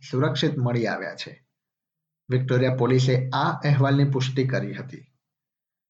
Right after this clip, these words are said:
તેમના જણાવ્યા પ્રમાણે અઢાર વર્ષના બે કિશોર તથા અઢાર અને ઓગણીસ વર્ષીય કિશોરીઓ વીસમી ડિસેમ્બરના રોજ સ્વાન આઇલેન્ડ ખાતેથી મળી આવ્યા હતા.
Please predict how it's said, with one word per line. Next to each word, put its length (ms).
તેમના 280
જણાવ્યા 380
પ્રમાણે 420
અઢાર 460
વર્ષના 380
બે 220
કિશોર 460
તથા 680
અઢાર 360
અને 340
ઓગણીસ 380
વર્ષીય 320
કિશોરીઓ 720
વીસમી 300
ડિસેમ્બરના 600
રોજ 260
સ્વાન 600
આઇલેન્ડ 500
ખાતેથી 340
મળી 280
આવ્યા 340
હતા. 360